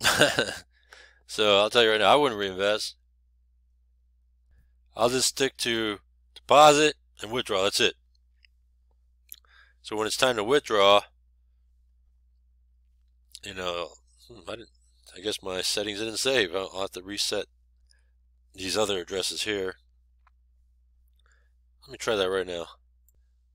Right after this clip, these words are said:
All right, there we go. That's better. I had to fix that. Uh, Ripple, <laughs> eh, not a big deal. I gotta dig up the wallet address. I forget it.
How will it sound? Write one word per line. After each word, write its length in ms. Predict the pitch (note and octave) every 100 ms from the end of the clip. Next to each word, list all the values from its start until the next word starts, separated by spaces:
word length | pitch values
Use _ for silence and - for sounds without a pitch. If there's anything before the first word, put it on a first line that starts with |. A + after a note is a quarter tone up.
| _ -
All 80 |
right, 100 | G2
there 140 | A#2 C3+
we 80 | G2+
go. 120 | G2+
That's 160 | C3
better. 400 | - G#2+ G2 F#2 - _ _ _ _ _ _ _ _ _ _ _ _ -
I 40 |
had 80 | G2
to 80 | E2
fix 360 | - A2+ -
that. 260 | F#2 E2 D#2 _ _ _ _ _ _ _ -
Uh, 240 | G#2+ A2+
Ripple, 480 | G#2+ D3+ - C3 B2+
<laughs> 20 |
eh, 180 | C#3 B2+ - - - -
not 100 | G2
a 40 |
big 160 | F#2 F2+
deal. 140 | F#2+
I 60 | G#2
gotta 220 | G2 D#2+ -
dig 120 | G2+
up 100 | G2
the 100 | G2
wallet 300 | F#2 F#2+ F#2
address. 240 | F#2+ -
I 80 | F2
forget 320 | - - F2+
it. 80 | E2